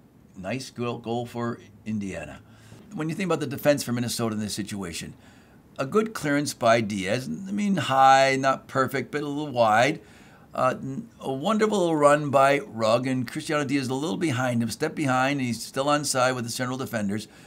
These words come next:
Nice ball by Smart. Now, Cristiano Diaz wants to make, he should be a, a sprint to get out in front of the ball, to take away that, the outside run by Rugg,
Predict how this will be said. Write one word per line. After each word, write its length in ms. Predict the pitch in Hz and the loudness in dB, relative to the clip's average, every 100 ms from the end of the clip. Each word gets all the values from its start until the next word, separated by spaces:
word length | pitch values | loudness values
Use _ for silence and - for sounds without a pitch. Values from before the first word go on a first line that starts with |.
| - - | -16 0
Nice 240 | 131 170 | 2 2
ball 240 | - 143 139 | 0 0 2
by 140 | 135 | 0
Smart. 480 | 131 - 233 214 - - - - | 0 -4 -4 -4 -8 -20 -20 -6
Now, 120 | 151 | -4
Cristiano 440 | 147 214 202 190 165 | -4 -6 -2 -2 0
Diaz 280 | 156 151 | 0 0
wants 360 | 135 156 202 196 | -2 -4 -4 -4
to 60 | 165 | -8
make, 240 | 151 147 | -6 -8
he 60 | 156 | -10
should 120 | 190 | -8
be 240 | 185 175 | -6 -6
a, 80 | 147 113 - | -6 -8 -10
a 120 | - 113 | -8 -6
sprint 500 | - - 180 196 175 | -6 -6 -2 -2 -2
to 60 | |
get 140 | 147 147 | -2 -2
out 180 | 180 | -2
in 60 | 135 | -4
front 220 | 117 143 | -6 -6
of 40 | 143 | -4
the 80 | |
ball, 220 | 127 117 110 | -4 -4 -6
to 100 | - | -8
take 240 | 151 175 | -8 -6
away 160 | 151 139 | -4 -2
that, 220 | 123 - | -4 -4
the 200 | 120 - | -8 -2
outside 440 | 156 175 156 139 127 | -2 0 -2 -2 0
run 260 | 143 143 | 0 0
by 260 | 120 113 107 | -2 -2 -2
Rugg, 420 | 101 90 110 | -4 -4 -4